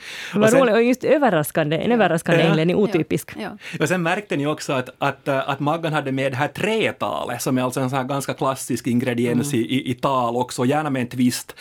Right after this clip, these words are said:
Speaker 2: Här hade hon lyckligt liv, positiv inställning och negativt test.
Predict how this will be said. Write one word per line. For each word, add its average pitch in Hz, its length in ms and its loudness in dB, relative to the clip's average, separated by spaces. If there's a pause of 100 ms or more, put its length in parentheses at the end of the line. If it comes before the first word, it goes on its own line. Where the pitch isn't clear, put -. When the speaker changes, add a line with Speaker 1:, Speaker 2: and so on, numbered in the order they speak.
(160)
Speaker 2:
Här 127 180 0
hade 123 220 -2
hon 117 180 0
lyckligt 151 400 0
liv, 139 420 0
positiv 143 460 0
inställning 123 680 0
och 160 220 0
negativt 135 580 -2
test. - 380 -6